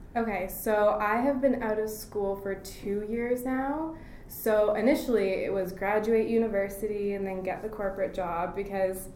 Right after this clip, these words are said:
I was one of those people that got my summer co-op really early in school, so I've been working in corporate life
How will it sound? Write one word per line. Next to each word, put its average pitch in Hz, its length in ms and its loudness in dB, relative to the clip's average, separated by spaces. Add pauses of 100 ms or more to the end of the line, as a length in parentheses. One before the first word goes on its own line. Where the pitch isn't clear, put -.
(400)
I 220 140 4
was 233 140 6
one 240 100 2
of 233 80 2
those 220 140 4
people 214 260 -2
that 196 180 0
got 185 180 0
my 196 140 -2
summer 190 400 -4
co-op 185 600 -2 (140)
really 202 300 -2
early 185 320 -2
in 214 120 0
school, 247 380 2
so 247 140 -2
I've 185 180 0
been 202 140 -2
working 190 260 -2
in 185 140 -4
corporate 175 340 -6
life 196 200 -4